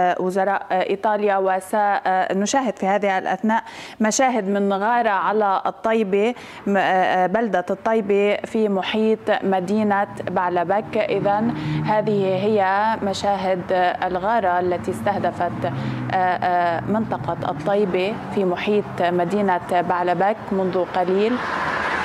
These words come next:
ولا تزال، آه، سحب الدخان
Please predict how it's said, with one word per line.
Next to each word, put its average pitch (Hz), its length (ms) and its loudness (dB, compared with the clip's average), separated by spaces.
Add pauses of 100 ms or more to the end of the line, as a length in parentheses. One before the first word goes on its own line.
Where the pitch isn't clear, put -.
(440)
ولا 208 260 2
تزال، 196 600 2 (120)
آه، 185 280 -2
سحب 190 400 -2 (180)
الدخان 190 680 0